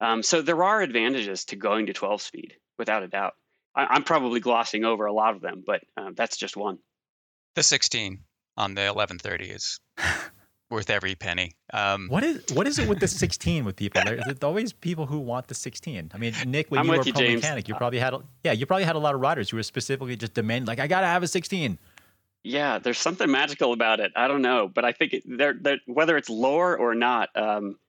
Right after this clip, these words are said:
Speaker 1: there is a very real demand for it, and we're, we are excited to put it back in the mix more frequently.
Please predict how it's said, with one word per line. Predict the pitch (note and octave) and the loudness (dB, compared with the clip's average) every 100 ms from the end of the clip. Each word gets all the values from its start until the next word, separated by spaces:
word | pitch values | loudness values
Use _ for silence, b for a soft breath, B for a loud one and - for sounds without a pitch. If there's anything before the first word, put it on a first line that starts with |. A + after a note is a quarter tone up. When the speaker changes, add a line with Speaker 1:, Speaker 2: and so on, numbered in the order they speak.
| _ | _
Speaker 1:
there | A#2+ B2 | 0 0
is | A2 | 0
a | |
very | G#2 G#2 | 0 2
real | G#2+ G#2+ G#2 | 2 0 0
demand | G2 G2 G2+ A2 | -2 -2 -4 -4
for | E2+ F#2 | -4 -4
it, | - | -4
and | F#2 G2 | -8 -8
we're, | F#2+ F#2 - | -6 -8 -10
we | G2+ G#2 | -4 -4
are | F#2 | -4
excited | - - G2 | -4 -2 -2
to | - | -4
put | - F#2+ | -6 -6
it | - _ | -8 _
back | - - - | -4 -4 -4
in | F#2+ | -6
the | F#2+ | -4
mix | - - - - - _ | -4 -4 -8 -8 -12 _
more | - F#2 | -12 -8
frequently. | - - - - G4 | -8 -6 -8 -8 -10